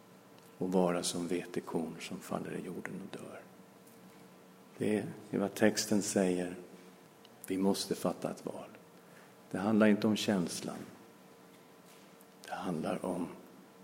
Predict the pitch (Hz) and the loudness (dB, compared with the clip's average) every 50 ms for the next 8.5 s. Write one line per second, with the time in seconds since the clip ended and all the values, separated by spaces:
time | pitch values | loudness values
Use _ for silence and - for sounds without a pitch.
0 | - - - - - - - - - 85 85 85 - - - - - - - - | -20 -20 -20 -20 -20 -20 -12 -2 -2 -2 -2 -2 -6 -8 -12 -12 -14 -18 -20 -20
1 | - - - - - - - - - - - - - - - - - - - - | -20 -20 -20 -20 -20 -20 -20 -20 -20 -20 -20 -20 -20 -20 -20 -20 -20 -20 -16 -6
2 | - - 82 101 113 113 110 101 92 - 104 104 110 110 107 - - 110 104 104 | -2 4 6 8 10 10 10 8 8 6 6 6 6 6 4 0 0 -2 -2 -2
3 | - - - 95 95 - - 95 90 82 - - 85 78 95 107 104 104 107 104 | -4 -4 -2 -2 -2 -2 -2 -2 -2 -2 -2 0 0 2 4 6 4 4 2 -2
4 | - - - - - - - - - - - - - - - - - 82 - - | -8 -12 -14 -16 -18 -18 -20 -20 -20 -20 -20 -20 -14 -8 -4 -2 -2 -2 -2 -6
5 | - - - - - - - - - - - - - - - - - - - - | -10 -12 -16 -18 -20 -20 -20 -20 -20 -20 -20 -20 -20 -20 -20 -20 -20 -20 -20 -20
6 | - - - - - - - - - 104 95 90 - - 101 92 - - 107 101 | -20 -20 -20 -20 -20 -18 -6 -2 0 0 0 0 -2 -2 -2 0 0 0 2 2
7 | 92 87 90 - - - - - 104 101 90 90 92 98 104 98 87 90 113 113 | 0 0 -2 -4 -4 -4 -2 2 4 4 4 4 4 2 2 2 2 2 2 2
8 | - 117 107 95 87 80 85 73 82 85 | 0 0 0 0 -2 -2 -2 -4 -4 -6